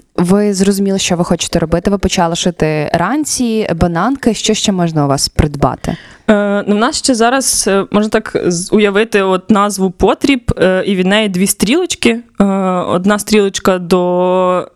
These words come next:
Speaker 2: ось саме обрізків, переробки обрізків, інша стрілочка до банерів. Тобто в нас є дві функції,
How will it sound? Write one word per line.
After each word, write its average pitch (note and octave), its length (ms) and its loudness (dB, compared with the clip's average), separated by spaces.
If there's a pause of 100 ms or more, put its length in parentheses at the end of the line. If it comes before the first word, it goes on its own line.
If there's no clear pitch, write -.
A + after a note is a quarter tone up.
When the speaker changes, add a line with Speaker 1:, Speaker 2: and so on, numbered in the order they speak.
(140)
Speaker 2:
ось E3+ 480 0
саме F3 300 0
обрізків, A3+ 520 0
переробки G#3+ 340 0
обрізків, G3 360 0
інша G3 200 -2
стрілочка F#3+ 500 0
до E3+ 140 0
банерів. D#3+ 540 -2 (480)
Тобто F#3+ 300 0
в E3 40 -12
нас G#3 300 -2
є G3 520 0
дві F#3 180 2
функції, C#4 600 -2